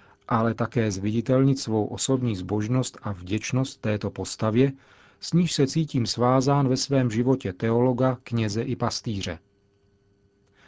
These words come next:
Zážitek svatého Augustina je dodnes přístupný především díky jeho vyznáním.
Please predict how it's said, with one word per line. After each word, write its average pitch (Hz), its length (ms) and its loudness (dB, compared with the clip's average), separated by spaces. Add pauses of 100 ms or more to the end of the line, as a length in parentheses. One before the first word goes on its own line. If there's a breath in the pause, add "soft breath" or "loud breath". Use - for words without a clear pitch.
(260 loud breath)
Zážitek 139 580 2
svatého 160 440 2
Augustina 147 600 0
je 123 140 4
dodnes 127 380 2
přístupný 143 680 0
především 131 600 0
díky 123 320 -4
jeho 135 220 2
vyznáním. 113 800 0